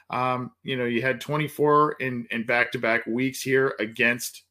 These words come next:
the Steelers and Jaguars, respectively. You had seventeen against the Bears, and that was a game that you feel like you could have won if not for your own errors. But hey, we have to really like what the Bengals are, are doing, the resiliency,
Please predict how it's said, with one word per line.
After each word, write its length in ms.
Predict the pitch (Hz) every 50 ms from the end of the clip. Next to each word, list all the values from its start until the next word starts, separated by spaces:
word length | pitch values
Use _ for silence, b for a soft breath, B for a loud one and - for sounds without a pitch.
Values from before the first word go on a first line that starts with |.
| _ _
the 60 | - 95
Steelers 640 | - - - 123 123 120 117 117 117 120 113 113 -
and 140 | - 98 95
Jaguars, 520 | 101 101 104 107 110 101 101 92 - -
respectively. 640 | 76 - - - 139 139 135 - 135 120 123 120 120
You 120 | 110 95
had 280 | - 117 120 117 107 -
seventeen 800 | - - - 151 143 131 104 92 - - - 156 156 151 143
against 320 | 135 117 117 117 113 113 -
the 60 | -
Bears, 380 | 101 104 104 104 104 104 104 101
and 100 | 104 107
that 140 | 110 113 -
was 120 | 110 113
a 60 | 110
game 380 | 101 101 110 110 107 104 104 104 _ B B B B B B B B -
that 100 | - -
you 80 | 98
feel 280 | - - - 147 156 156
like 200 | 151 147 135 -
you 80 | 127
could 140 | - - 139
have 100 | 127 117
won 460 | 113 110 113 113 117 117 113 117 117 -
if 220 | - 120 117 - -
not 320 | 120 113 117 117 - -
for 140 | - 113 110
your 180 | 107 104 110
own 220 | 110 110 107 107 107
errors. 540 | 92 95 113 117 113 110 110 107 104 - -
But 180 | - 110 107 101
hey, 300 | 139 139 127 110 95 b b b b b b b b _ _ _ _ _ _ _
we 160 | - 127 131 135
have 220 | 139 143 143 -
to 80 | - 160
really 220 | 156 156 156 151
like 260 | 147 139 131 135 -
what 120 | - 127 -
the 60 | 104
Bengals 600 | 90 101 113 113 113 113 110 110 110 107 - - -
are, 180 | - 107 - - - - - - - - -
are 100 | 98 104
doing, 580 | 95 - 131 139 143 147 147 147 151 156 160 _ _ _ _ _ _ _ _ -
the 80 | - 107
resiliency, 1200 | 95 101 98 98 92 98 113 120 120 131 147 160 165 165 156 - - 170 165 160 156 175 -